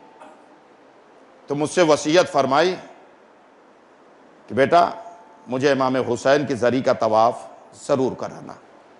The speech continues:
सारे तबीबों ने लाइलाज करार दे दिया कि अब सिवाय मौत के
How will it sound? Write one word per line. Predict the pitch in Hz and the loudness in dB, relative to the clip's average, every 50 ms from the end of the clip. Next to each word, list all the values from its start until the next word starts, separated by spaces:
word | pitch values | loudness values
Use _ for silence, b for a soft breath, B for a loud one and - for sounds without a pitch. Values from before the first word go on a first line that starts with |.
| - - - - - - - - - - - - - - - - - - - - - - - - - - - - - - - - - - - - | -20 -20 -20 -20 -20 -20 -20 -20 -20 -20 -20 -20 -20 -20 -20 -20 -20 -20 -20 -20 -20 -20 -20 -20 -20 -20 -20 -20 -20 -20 -20 -20 -20 -20 -20 -16
सारे | - - - 180 190 214 240 254 277 285 285 285 233 | -12 -2 2 4 6 8 8 8 8 8 8 8 6
तबीबों | - - - 160 175 175 233 254 285 311 311 339 339 330 | 4 4 4 4 4 4 4 2 2 4 6 8 8 8
ने | 294 269 247 | 8 6 6
लाइलाज | 220 208 202 202 202 190 196 185 180 143 | 8 8 8 8 8 6 6 6 6 4
करार | - - 160 151 151 147 143 | 2 2 4 4 4 4 4
दे | 131 139 135 | 2 0 0
दिया | 117 120 113 - - - - - - - - - _ _ _ _ _ _ _ _ _ - | -2 -2 -6 -8 -10 -12 -18 -20 -20 -20 -20 -20 _ _ _ _ _ _ _ _ _ -2
कि | 143 | -2
अब | 139 139 | -2 0
सिवाय | - - 143 139 147 160 170 175 | -2 -2 2 4 6 6 6 6
मौत | 160 143 139 143 139 139 139 | 6 4 2 0 0 0 -2
के | - 143 143 160 | -2 -2 -2 -2